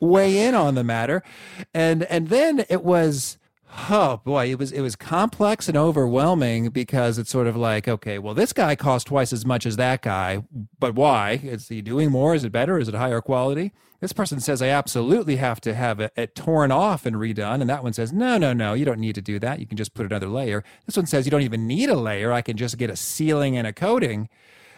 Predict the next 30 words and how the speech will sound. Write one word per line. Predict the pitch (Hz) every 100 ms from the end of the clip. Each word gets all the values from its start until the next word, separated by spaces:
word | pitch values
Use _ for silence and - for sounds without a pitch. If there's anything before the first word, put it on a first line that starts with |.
| -
And, | 180 196
and, | 185 202
and | 180
so | 160 208 196 196 185 _ _
why | - 196 370
am | 339 220
I, | 233 160 120 160 185
the | 156
person | 156 208 185 170
who | 156 147
does | 147 131
not | 147 143
know | 190 233 131 120 -
about | 135 139 127 - -
<laughs> | 226
roofing, | 151 123 120 139 - - - 165 _ _ -
charged | - 220 233 220
with | 190 -
the | 175 139 _
task | - 180 180 165 - 196 247
<laughs> | -
of | 151
determining | 151 - 202 226 170 143 135
who | 180 220
is | 170 131
correct | - 143 156 170 - 202
and | - 165
who | 147 202
is, | 160 135 131
is | 135 120